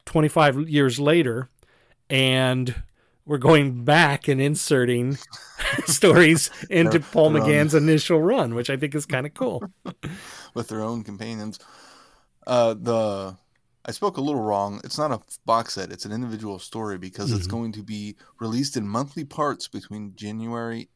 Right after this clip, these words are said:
Speaker 2: and April, which weaves us through the lives of the third, sixth,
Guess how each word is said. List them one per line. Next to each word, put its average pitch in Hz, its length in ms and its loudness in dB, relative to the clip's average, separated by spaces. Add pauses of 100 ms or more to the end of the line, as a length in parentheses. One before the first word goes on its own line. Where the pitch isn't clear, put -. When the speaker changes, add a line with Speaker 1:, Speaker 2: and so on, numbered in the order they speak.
(140)
Speaker 2:
and 104 180 -14 (160)
April, 113 560 -8 (480)
which - 300 -12 (220)
weaves 139 640 -8
us - 300 -8
through 139 140 -4
the 120 100 -6
lives 113 400 -2
of 95 80 -10
the 98 100 -10 (120)
third, 123 320 -4
sixth, - 520 -6